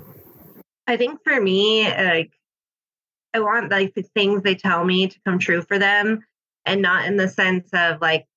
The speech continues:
Tyson wants to be famous, you know, like, cool if that happens. But Logan,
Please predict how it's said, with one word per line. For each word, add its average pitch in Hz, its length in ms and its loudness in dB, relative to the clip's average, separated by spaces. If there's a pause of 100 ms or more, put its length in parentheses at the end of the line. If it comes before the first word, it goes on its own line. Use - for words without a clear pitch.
Tyson 190 320 -2
wants 175 220 -2
to - 60 -20
be 175 120 0
famous, 160 560 0
you 185 100 0
know, 165 200 2
like, 165 320 0 (340)
cool 190 220 2
if 160 120 -2
that 156 220 0
happens. 160 640 -4
But 165 240 -2 (720)
Logan, 208 480 0